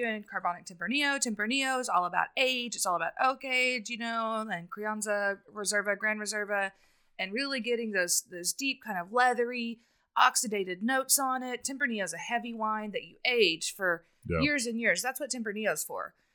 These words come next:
Speaker 1: And then
Speaker 2: Exactly.
Speaker 1: I found this and realized that I had put Tempranillo in a, Tempranillo in a box, and they really can make a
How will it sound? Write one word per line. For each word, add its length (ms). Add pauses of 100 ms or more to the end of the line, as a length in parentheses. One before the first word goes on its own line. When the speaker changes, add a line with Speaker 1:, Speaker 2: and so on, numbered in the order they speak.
(200)
Speaker 1:
And 120
then 260
Speaker 2:
Exactly. 60
Speaker 1:
I 300 (200)
found 220
this 180
and 100
realized 300
that 60
I 100
had 180
put 200
Tempranillo 380
in 60
a, 80 (140)
Tempranillo 440
in 60
a 40
box, 560 (400)
and 160
they 160
really 340
can 640
make 480
a 180